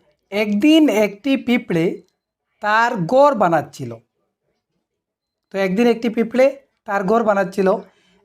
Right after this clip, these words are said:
একটি ফড়িং সবসময় পিঁপড়ের সাথে কথা বলে,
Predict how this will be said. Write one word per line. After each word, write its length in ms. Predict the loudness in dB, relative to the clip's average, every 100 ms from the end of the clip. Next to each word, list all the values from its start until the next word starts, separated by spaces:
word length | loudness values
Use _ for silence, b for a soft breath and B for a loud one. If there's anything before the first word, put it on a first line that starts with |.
| -6
একটি 380 | -4 -4 -2 -2
ফড়িং 440 | 0 -2 0 0
সবসময় 600 | 0 -2 -2 -2 2 2
পিঁপড়ের 480 | 0 -4 -4 -2 -4
সাথে 380 | -2 -2 -2 -4
কথা 280 | -4 -2 -2
বলে, 300 | -4 -8